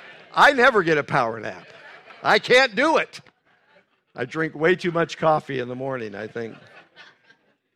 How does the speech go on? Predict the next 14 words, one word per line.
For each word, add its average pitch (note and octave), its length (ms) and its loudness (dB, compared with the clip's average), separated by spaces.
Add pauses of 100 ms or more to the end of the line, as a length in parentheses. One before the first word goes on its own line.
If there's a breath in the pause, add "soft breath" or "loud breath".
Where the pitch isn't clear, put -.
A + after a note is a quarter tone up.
(1800)
Like E3 260 4
the D#3 240 0
ant, F#3 220 2
the D#3+ 80 -6
Christian E3+ 520 -4
should D3+ 240 -8
be C3+ 120 -8
tireless E3 680 0
in C#3+ 100 -8
the C3+ 80 -6
work C#3 260 -6
of D3 100 -8
the C#3+ 80 -4
Lord. C#3+ 380 -8